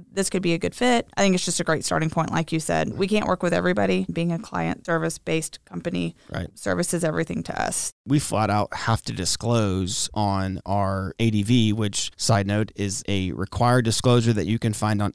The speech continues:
Speaker 2: any firm out there. So as you're going through this search, we'll put a link to the site where you can look up these firms or these individuals. I think that's
Speaker 1: Yeah,
Speaker 2: really
Speaker 1: great
Speaker 2: helpful.
Speaker 1: idea.
Speaker 2: But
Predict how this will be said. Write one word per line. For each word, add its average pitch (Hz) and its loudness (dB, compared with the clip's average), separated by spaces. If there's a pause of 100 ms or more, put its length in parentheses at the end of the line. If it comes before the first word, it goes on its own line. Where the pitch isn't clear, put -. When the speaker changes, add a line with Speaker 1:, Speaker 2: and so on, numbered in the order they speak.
Speaker 2:
any 127 4
firm 165 2
out 110 0
there. 147 2
So 101 2
as 101 0
you're 107 2
going 110 2
through 123 2
this 123 2
search, 123 2
we'll 117 0
put 120 2
a 110 0
link 117 0
to 120 2
the 107 -2
site 120 2
where 107 0
you 104 2
can 104 -2
look 123 2
up 113 2
these 101 0
firms 107 -2
or 101 -2
these 107 -2
individuals. 90 -2
I 104 -2
think 110 -2
that's 104 -2
Speaker 1:
Yeah, 101 0
Speaker 2:
really 98 0
Speaker 1:
great 104 2
Speaker 2:
helpful. 180 2
Speaker 1:
idea. 175 2
Speaker 2:
But 101 2